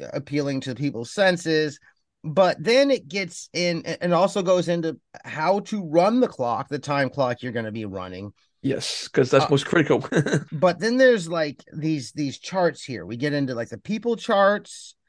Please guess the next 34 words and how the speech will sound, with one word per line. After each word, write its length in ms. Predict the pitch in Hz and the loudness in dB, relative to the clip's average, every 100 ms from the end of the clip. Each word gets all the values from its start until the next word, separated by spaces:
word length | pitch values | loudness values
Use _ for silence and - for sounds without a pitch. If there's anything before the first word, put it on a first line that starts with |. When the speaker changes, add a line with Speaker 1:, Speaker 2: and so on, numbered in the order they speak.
| _ _ _ | _ _ _
Speaker 1:
so 100 | 160 | -6
different 340 | 151 165 165 - | -4 -2 -2 2
elements 420 | 165 160 165 - | 2 2 0 -2
of 80 | - | -4
N 180 | 165 160 | -4 -2
P 200 | 147 143 | -4 -4
Cs 440 | - 156 170 175 | -4 -4 -2 -2
and 100 | 180 | -4
stuff 240 | 185 185 | 0 0
you're 100 | 180 | 0
gonna 220 | 175 175 160 | 0 0 0
get 160 | 175 | 2
into. 560 | 175 180 180 180 180 175 _ _ _ _ _ 180 | 2 0 -2 -2 -2 -6 _ _ _ _ _ 4
And 400 | 185 175 165 139 | 6 6 4 0
there's 240 | 156 170 131 - | 2 2 0 -2
also, 960 | 220 294 349 - 165 151 156 160 156 - - | 4 6 6 2 -2 -2 -2 -2 -4 -12 -10
'cause 240 | 160 160 | -4 -2
these 220 | 165 277 254 | 2 2 2
are 20 | |
the 80 | 175 | 2
ones 200 | 151 139 | 2 2
I 60 | |
wanna 140 | 120 117 | 0 -2
focus 320 | 202 208 139 | -4 -2 -2
on, 100 | 123 | -4
'cause 80 | 123 | -2
these, 160 | 214 | 0
I 160 | 208 180 | 2 4
really 320 | 226 285 269 | 6 8 8
like 280 | 160 196 208 120 | 6 0 0 -8
these. 300 | 104 92 - _ | -12 -12 -18 _
There's 240 | 160 185 156 | 2 2 4
also 520 | 180 247 254 254 190 | 4 6 6 4 2
different 580 | 139 196 - 175 156 | 0 -4 0 0 0